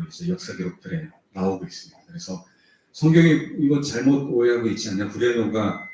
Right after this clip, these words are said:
한 게 아니라 여기 보시면 사투르 니너스, 맨 오른쪽 세 번째 있는 사람이 총독일 때 한 건데 뭔가 오해하고 있다 하지만 이제 여러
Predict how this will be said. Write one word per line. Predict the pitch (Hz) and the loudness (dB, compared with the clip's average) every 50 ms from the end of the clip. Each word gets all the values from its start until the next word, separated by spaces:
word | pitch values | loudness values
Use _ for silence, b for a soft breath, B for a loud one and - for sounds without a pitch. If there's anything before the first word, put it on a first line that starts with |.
| - - | -14 -8
한 | - 139 | -6 -4
게 | 143 - | 0 0
아니라 | - - 95 - - - - - - - - _ _ _ _ _ _ - | 0 0 0 0 0 0 -2 -4 -6 -10 -20 _ _ _ _ _ _ -4
여기 | 104 101 101 - | -2 0 0 0
보시면 | 98 90 - - 104 98 95 | -2 -4 -4 -4 -2 -2 -2
사투르 | - - 151 151 151 - - 156 151 156 147 - | -2 -2 -2 -2 -2 -2 0 4 4 4 4 4
니너스, | 107 110 107 107 104 - - 98 98 98 104 | 2 0 0 -2 -2 -2 -2 -2 -2 0 0
맨 | 107 113 117 120 117 - | 0 0 0 0 -2 -4
오른쪽 | 117 107 104 101 101 - - - - - | -6 -6 -4 -4 -6 -6 -8 -14 -16 -14
세 | - - 117 | -12 -12 -8
번째 | 113 117 107 - 104 | -8 -8 -8 -6 -4
있는 | 101 98 101 95 | -2 -2 0 -2
사람이 | 90 - - 90 98 87 92 131 165 175 - - _ _ _ _ _ _ _ _ _ _ _ | -2 -4 -8 -10 -8 -4 0 0 0 0 0 -4 _ _ _ _ _ _ _ _ _ _ _
총독일 | - - 160 165 156 156 151 127 117 - | -10 -4 -2 0 2 2 0 0 -2 -6
때 | 117 110 | -8 -8
한 | 101 95 | -6 -6
건데 | 90 90 82 - 123 120 95 98 | -6 -8 -8 -8 -8 -8 -8 -10
뭔가 | 101 98 101 101 101 101 98 | -12 -12 -10 -8 -8 -8 -10
오해하고 | - 101 104 107 107 101 104 101 | -10 -10 -12 -10 -12 -12 -12 -14
있다 | 95 - - 113 | -14 -16 -14 -16
하지만 | 110 110 - 117 131 160 170 170 - - _ _ _ _ _ _ _ _ _ _ _ _ _ _ | -12 -12 -8 -2 0 0 0 0 -4 -10 _ _ _ _ _ _ _ _ _ _ _ _ _ _
이제 | - 110 104 101 | -10 -4 -2 0
여러 | 104 104 113 107 104 101 92 - - | 0 0 0 0 0 -2 -2 -6 -10